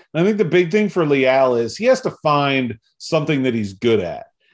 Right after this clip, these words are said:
You know, like, when they first called up Henry Mondu from the practice squad a couple of years ago,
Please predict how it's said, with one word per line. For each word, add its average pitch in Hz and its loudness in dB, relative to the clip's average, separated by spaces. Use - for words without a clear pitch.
You 143 -4
know, 151 2
like, 147 0
when 165 0
they 202 0
first 214 0
called 165 2
up 151 2
Henry 151 -4
Mondu 123 2
from 131 -4
the 120 -4
practice 143 0
squad 117 2
a 107 -2
couple 123 -4
of 117 -4
years 131 -2
ago, 104 -2